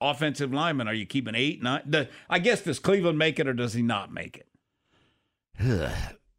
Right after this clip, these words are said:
Speaker 2: Now, Jonas has him making it.
Speaker 1: So he's got nine?
Speaker 2: As does Jeff Zrebiec. And we'll talk to Kyle Barber at eleven thirty. We'll see what he has to say.
Speaker 1: Yeah.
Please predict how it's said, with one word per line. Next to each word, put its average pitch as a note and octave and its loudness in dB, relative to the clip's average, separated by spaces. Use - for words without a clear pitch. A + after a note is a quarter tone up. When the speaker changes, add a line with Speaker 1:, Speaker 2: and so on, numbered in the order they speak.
Speaker 2:
Now, F#2+ 2
Jonas E3 6
has B2 4
him A#2 4
making A2 4
it. C#2+ -6
Speaker 1:
So - -2
he's B2+ 2
got B2+ 2
nine? B2 2
Speaker 2:
As A2+ 4
does A2+ 4
Jeff A2 2
Zrebiec. F2+ -2
And G#2+ 6
we'll A#2 6
talk A#2 0
to G#2 -6
Kyle G2 2
Barber F2 0
at D2 -8
eleven D#2 -2
thirty. D#2+ -4
We'll C2+ -10
see - -8
what B1+ -8
he D2+ -2
has C2+ -8
to - -20
say. - -10
Speaker 1:
Yeah. G2 -14